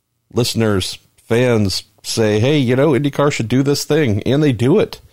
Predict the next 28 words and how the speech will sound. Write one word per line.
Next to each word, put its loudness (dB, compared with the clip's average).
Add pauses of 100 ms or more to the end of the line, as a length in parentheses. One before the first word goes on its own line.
(420)
And 0
I'd 0
love 0
to -2
tell 0
you 2
that 2
it's -4
Jay 0
Fry 0
listening 0
in, 2
stealing 2
your 4
ideas 0 (380)
and 2
not 0
giving 0
you 0
credit, 0
and -4
we 0
should -8
say 0
mean 0
things -2
to -4
him. -2